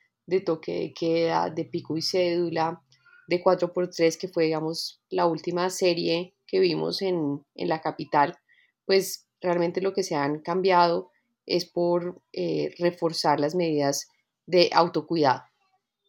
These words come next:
Eh, en este momento no tenemos ninguna medida, digamos, restrictiva en la parte económica.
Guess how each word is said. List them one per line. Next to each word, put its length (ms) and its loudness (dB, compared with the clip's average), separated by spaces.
Eh, 360 -2
en 60 0
este 160 -2
momento 220 -2
no 100 -2
tenemos 520 -2
ninguna 480 -2
medida, 280 -2
digamos, 300 -4
restrictiva 600 -4
en 80 -2
la 140 -4
parte 520 0
económica. 600 -4